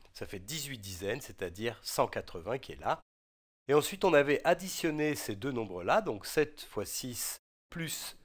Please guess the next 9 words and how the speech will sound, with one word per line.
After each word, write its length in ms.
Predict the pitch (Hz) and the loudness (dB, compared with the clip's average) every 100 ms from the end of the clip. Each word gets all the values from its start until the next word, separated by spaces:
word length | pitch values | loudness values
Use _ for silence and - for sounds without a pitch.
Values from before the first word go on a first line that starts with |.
| - | -20
trois 180 | - 131 | 4 4
fois 220 | - 87 | 4 -10
six, 240 | - - 202 | -8 -8 -6
ça 180 | - | -6
fait 140 | - 95 | -6 -6
bien 240 | 98 110 - _ _ - | -6 -6 -6 _ _ 0
trente-sept 680 | 170 143 - 143 131 - - _ _ _ _ | 2 4 2 0 0 -6 -14 _ _ _ _
fois 220 | - 90 | -8 -8
six, 460 | 78 - 202 202 | -6 -6 -6 -4